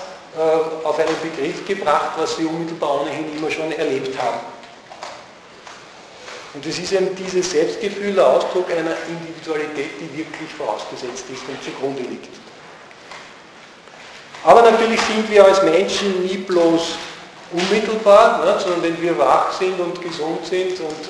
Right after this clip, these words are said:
äh, entsprechend Entwicklungsstufen hinter uns haben, dann haben wir immer auch schon die Reflexion mit dabei. Ne? Und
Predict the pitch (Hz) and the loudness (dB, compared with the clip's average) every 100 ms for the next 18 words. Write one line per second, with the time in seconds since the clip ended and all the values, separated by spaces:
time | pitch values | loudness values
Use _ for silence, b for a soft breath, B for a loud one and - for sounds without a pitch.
0 | 151 147 151 143 - - - 139 135 147 | -6 -4 -4 -6 -10 -12 -6 -6 -4 -8
1 | 135 - - 135 - 156 160 151 - 151 | -10 -14 -16 -16 -16 -16 -14 -12 -10 -10
2 | 151 143 151 139 135 165 151 160 - B | -10 -10 -8 -6 -6 -6 -2 -2 -4 B
3 | B - 156 - 139 156 180 175 180 156 | B -4 -2 2 2 4 4 2 4 8
4 | 160 160 165 165 165 151 156 151 175 - | 8 6 0 0 -2 0 0 0 -4 -2
5 | 135 131 131 127 - - - - - - | -4 -4 -6 -10 -8 -8 -6 -6 -8 -12
6 | - - 139 208 - - - - - 143 | -18 -12 -10 -8 -10 -16 -20 -20 -18 -14